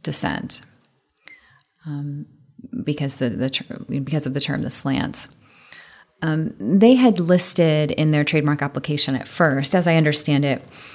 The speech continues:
um, something about being Asian American or, or, um, or a group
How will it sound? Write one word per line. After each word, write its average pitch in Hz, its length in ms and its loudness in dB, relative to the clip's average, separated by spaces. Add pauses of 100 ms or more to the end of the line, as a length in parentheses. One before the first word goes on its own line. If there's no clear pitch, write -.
(640)
um, 139 480 -4 (340)
something 170 380 4
about 139 560 0 (340)
being 156 220 4
Asian 143 280 0
American 143 440 -2
or, 139 180 0
or, 135 540 0
um, - 440 -6 (200)
or 65 240 -4
a - 140 -6
group - 440 -8